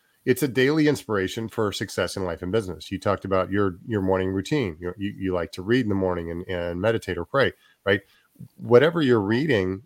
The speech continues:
you want something that's going to inspire or, or help you to focus throughout your day. And that's really what this was written for, was it was, uh, an intentional focus.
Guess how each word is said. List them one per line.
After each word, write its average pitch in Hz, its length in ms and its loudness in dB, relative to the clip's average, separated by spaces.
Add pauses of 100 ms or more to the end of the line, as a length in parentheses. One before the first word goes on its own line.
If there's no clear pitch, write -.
you 113 180 2
want 110 220 4
something 101 340 0
that's 95 140 -4
going 92 200 0
to - 100 -4
inspire 113 480 2
or, 85 220 -2
or 87 340 -2
help 107 260 0
you 104 220 0
to 104 200 -2
focus 113 440 0
throughout 95 320 0
your 101 120 -4
day. 120 240 -2 (680)
And 117 120 0
that's 131 260 2
really 117 180 4
what 104 180 0
this 101 180 -4
was 90 280 -4
written 101 420 -2
for, 98 500 0
was 90 420 0
it 113 60 -6
was, 95 380 -4 (320)
uh, - 160 -14 (240)
an 98 120 -2
intentional 107 560 0
focus. 107 600 -2